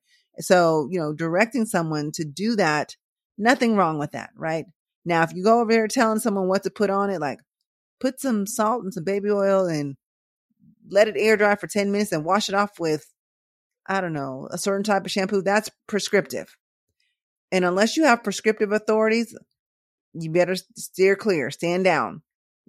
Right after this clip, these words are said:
you know, endorse it <laughs> to them to go to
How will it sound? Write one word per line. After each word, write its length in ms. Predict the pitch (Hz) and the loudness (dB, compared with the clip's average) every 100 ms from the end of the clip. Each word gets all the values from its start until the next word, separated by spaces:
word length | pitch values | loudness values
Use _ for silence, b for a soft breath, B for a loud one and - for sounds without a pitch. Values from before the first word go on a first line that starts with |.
| - | -16
you 140 | 156 170 | -6 -4
know, 140 | 143 | -4
endorse 480 | 170 165 180 196 196 | -4 0 2 2 2
it 160 | 196 - | -2 -2
<laughs> 40 | |
to 600 | - - 208 202 196 175 | -2 4 6 6 4 0
them 260 | 190 190 196 | 0 0 0
to 120 | 202 | 0
go 260 | 180 175 175 - | 2 2 2 2
to 200 | 185 | 2